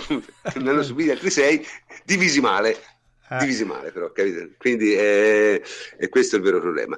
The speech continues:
Speaker 1: Comunque, diciamo, allora, abbiamo trovato il modo un po' di parlare già di, di due squadre, eh, che si sono qualificate, no?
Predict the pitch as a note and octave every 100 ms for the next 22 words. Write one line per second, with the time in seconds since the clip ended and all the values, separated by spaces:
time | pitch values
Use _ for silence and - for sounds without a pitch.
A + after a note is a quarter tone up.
0 | - - - - - G#3+ C3 - - -
1 | D#3+ B2+ B2+ - C3+ D3+ A#2 A2+ F3+ G3
2 | D#3+ C3+ C#3+ B2+ C3 C#3+ C3 C3 C3 A2
3 | G#2+ A2 A2 G#2+ G#2 - - A2 G#2+ G#2+
4 | G2+ - G2 A#2 A2+ - A2 G#2 G#2 G2
5 | - F#2 G2 F#2+ F2+ - F#2+ F#2+ G2 F#2
6 | F#2+ E2+ G#2+ D#2+ - G2 A#2